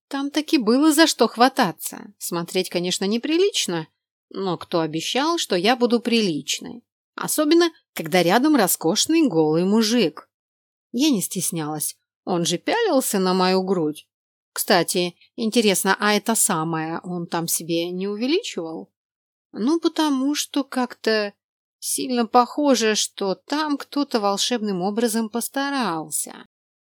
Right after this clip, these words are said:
А может... Эх, Ксюша, Ксюша,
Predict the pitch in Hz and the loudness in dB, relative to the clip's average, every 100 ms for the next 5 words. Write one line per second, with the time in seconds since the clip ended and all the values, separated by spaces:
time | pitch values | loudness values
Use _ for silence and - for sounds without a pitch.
0 | _ _ _ 175 165 165 175 202 180 185 | _ _ _ -8 -6 -6 -4 -4 -4 -4
1 | - - - _ _ _ _ _ _ _ | -8 -20 -20 _ _ _ _ _ _ _
2 | _ _ _ - 262 285 214 - - - | _ _ _ 0 2 2 -2 -8 -6 -6
3 | 285 294 - - - - 180 - - 214 | -6 -4 -6 -4 -4 -4 -4 -4 -8 -14